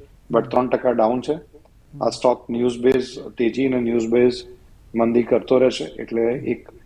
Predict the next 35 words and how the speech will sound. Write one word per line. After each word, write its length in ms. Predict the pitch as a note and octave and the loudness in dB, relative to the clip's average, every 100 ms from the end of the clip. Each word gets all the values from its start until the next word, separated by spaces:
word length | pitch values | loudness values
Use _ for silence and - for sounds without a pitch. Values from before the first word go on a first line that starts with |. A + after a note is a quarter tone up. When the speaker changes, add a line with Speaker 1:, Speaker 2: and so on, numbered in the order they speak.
| - - - | -20 -16 2
Speaker 1:
સાત 260 | B2 B2 | 2 2
રૂપિયાની 420 | C3 B2+ C3+ C3 C3+ | -2 -4 -4 -4 -4
બોટમ 380 | A#2+ A2 C3+ | -2 -2 -4
અને 300 | C#3 - A2+ | -6 -6 -4
દસ 260 | A2+ B2+ B2+ | 0 0 0
રૂપિયાની 480 | B2+ A#2+ C3 A#2+ A#2+ | -4 -2 -2 -2 -4
મેક્સિમમ, 520 | A#2 A2 - A#2+ A#2+ A#2+ - - _ _ _ | -6 -8 -6 -4 -4 -8 -18 -20 _ _ _
અ, 120 | - A2+ A2 A2 G#2+ A2 A2 | 0 4 4 4 4 4 2
ટોપ 720 | G#2+ - - A#2 B2+ - - A2+ | 0 -6 2 2 2 -8 -12 -4
આવું 200 | A#2 A#2+ | -4 -2
બનાવી 320 | A2+ A#2 B2+ | -4 -4 -4
શકે. 280 | C3 A2+ D3+ | -6 -8 -12
Speaker 2:
હમ. 760 | - - _ _ _ D#3 A#2+ | -14 -20 _ _ _ -14 -2
Speaker 1:
બાકી, 560 | A2+ A2+ B2+ B2 A#2+ C3 | -2 -2 -2 0 -2 -4
અ, 160 | A#2 | -6
બહુ 180 | A#2 A#2+ | 2 2
મોટો 280 | A#2+ A2 C3+ | 2 2 2
બ્રેકઆઉટ 520 | A2+ A#2 B2+ B2+ B2+ - | 2 0 2 2 0 -10
ઉપરની 320 | A#2+ - B2+ C3 | -12 -6 -4 -2
તરફ 220 | C3 B2 | -2 -4
કે 120 | C3 | -4
નીચેની 320 | A#2 B2 A#2+ | -6 -4 -2
તરફ 260 | A#2+ A#2+ A#2 | -2 0 0
આવે 200 | A2 - - - _ _ _ | -2 -8 -20 -20 _ _ _
એવું 200 | C3+ A#2+ | 0 4
લાગી 220 | A2 G2 | 4 2
નથી 220 | G#2+ G2 G#2 | -2 -6 -10
રહ્યું. 160 | - - _ _ _ _ _ | -16 -20 _ _ _ _ _
Speaker 2:
હમ. 100 | D3+ B2+ _ _ _ _ | -18 -18 _ _ _ _
હા, 140 | F3+ F3+ | -12 -8
જીગરભાઈ, 360 | E3+ G#3+ C#4+ | -4 -2 -2
હું 140 | A#3 A#3 | -2 -2
છેલ્લી 280 | F#3+ G#3 | -2 0
સલાહ 340 | A3+ F#3+ G#3+ G3+ | -2 -2 -4 -4
આપનું 460 | D#3+ G3+ G#3 G3 | -6 -6 -6 -8